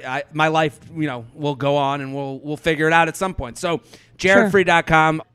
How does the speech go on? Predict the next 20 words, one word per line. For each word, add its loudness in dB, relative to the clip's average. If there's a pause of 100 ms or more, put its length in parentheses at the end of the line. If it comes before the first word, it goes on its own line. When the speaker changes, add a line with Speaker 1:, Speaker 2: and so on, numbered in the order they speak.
(140)
Speaker 2:
I 0
also 2
wanted 4
to -2
say, 2
for -4
any 0
listeners -2
that -6
have -6
requested -2
this -2
or -2
have -4
listened 0
to 0
it, -2 (280)
I 6
did 2
watch, 0